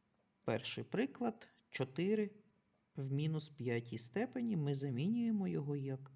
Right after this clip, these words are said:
одну четверту в п'ятій степені. Другий приклад. А в мінус першій степені. Ми замінюємо як одиницю поділене на,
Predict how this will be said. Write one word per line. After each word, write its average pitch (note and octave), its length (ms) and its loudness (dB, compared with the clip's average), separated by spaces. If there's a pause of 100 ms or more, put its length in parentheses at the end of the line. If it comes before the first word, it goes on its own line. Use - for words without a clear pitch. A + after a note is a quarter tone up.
(160)
одну C3 520 -2 (1000)
четверту G3+ 640 -6 (320)
в - 240 -20
п'ятій D3 580 -6 (180)
степені. - 640 -12 (2000)
Другий C3+ 480 -2
приклад. B2 600 -8 (1300)
А G#3 200 2
в G#3 100 -6
мінус F3 360 -2
першій - 460 -12
степені. - 600 -14 (2000)
Ми D3+ 160 -6
замінюємо C3+ 540 -8
як C3 260 -10
одиницю B2+ 580 -8
поділене F#3+ 640 -8
на, F#3 200 -6